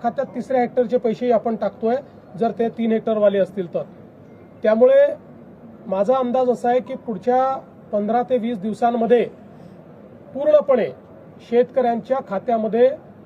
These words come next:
हे पैसे जातील. नव्वद टक्क्यापर्यंत आम्ही शेतकरी हे पुढच्या पंधरा ते वीस दिवसात कव्हर करायचा प्रयत्न करू. दहा टक्के तरी देखील लागतील, कारण काहींच्या अकाउंट्समध्ये प्रॉब्लेम आहेत,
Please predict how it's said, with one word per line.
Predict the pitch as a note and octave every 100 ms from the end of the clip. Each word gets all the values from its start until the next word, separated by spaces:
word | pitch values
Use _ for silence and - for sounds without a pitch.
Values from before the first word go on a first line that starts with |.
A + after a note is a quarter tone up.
| - - G3+
हे |
पैसे | G#3+ G#3 G3 B3
जातील. | A3 G#3 B3+ C4+ - - - - - - - -
नव्वद | G3 A3 C#4 -
टक्क्यापर्यंत | B3+ - C4 B3+ B3 A#3+
आम्ही | A#3 A#3 B3
शेतकरी | A3 G#3+ A#3+ B3
हे | A#3
पुढच्या | B3 A3 G3 A#3
पंधरा | G#3+ G3 A3+
ते | A#3+
वीस | G3+ G3
दिवसात | G3 A#3 A3+
कव्हर | G3+ G#3
करायचा | G#3 G#3+ G#3
प्रयत्न | G#3+ G3 G3 A3
करू. | A3 A3+ C4 - - - - - - - -
दहा | F#3+ F#3
टक्के | B3+ D4+ C#4+ C#4 C4
तरी | D4
देखील | D4 C#4+ D4
लागतील, | C4+ A3+ C4 C#4+
कारण | C#4+ A#3 C4 G#3 D3+ - - - - - - -
काहींच्या | A3 A#3+ - C4 C4 C4 -
अकाउंट्समध्ये | G3 A#3+ B3 A#3 B3+
प्रॉब्लेम | B3 A3 A3 A#3+ A#3
आहेत, | G#3+ B3